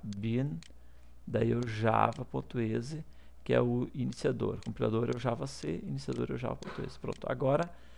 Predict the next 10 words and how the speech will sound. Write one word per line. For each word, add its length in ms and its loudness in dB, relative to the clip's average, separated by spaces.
estou 220 0
pronto 420 0
para 240 2
criar 300 4
me-, 300 2
meus 240 -2
programinhas 760 -2
Java. 500 2
Certo, 400 4
então? 340 6